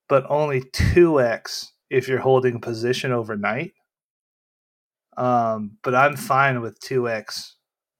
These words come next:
with, uh, two X leverage on my position.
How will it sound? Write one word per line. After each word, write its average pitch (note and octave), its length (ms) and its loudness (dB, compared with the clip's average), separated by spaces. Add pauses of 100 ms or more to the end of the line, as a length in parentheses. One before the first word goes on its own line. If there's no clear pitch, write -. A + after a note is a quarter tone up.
with, B2+ 360 -2
uh, G2+ 400 0 (1000)
two C3 280 6
X A2 220 0
leverage A2+ 380 -2
on A2 120 -2
my G#2 100 -2
position. G#2 640 -10